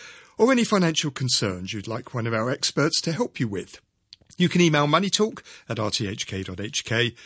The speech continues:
We're also on Facebook, Money Talk Extra,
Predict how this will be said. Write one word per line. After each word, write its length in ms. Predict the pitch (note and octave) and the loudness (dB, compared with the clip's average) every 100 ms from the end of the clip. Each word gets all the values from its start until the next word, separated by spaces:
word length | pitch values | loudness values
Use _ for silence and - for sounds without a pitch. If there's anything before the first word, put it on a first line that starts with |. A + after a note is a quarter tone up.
| - - - - | -20 -20 -20 0
We're 120 | E3 | 4
also 200 | A3+ - | 6 6
on 80 | A3 | 2
Facebook, 640 | G3 B2 G2+ - F#2+ - - _ _ | 0 -2 -2 -4 -8 -16 -20 _ _
Money 200 | C#3 G3+ | 0 0
Talk 240 | E3 C3 | 0 -2
Extra, 440 | G2+ - - G#2 | -4 -6 -6 -6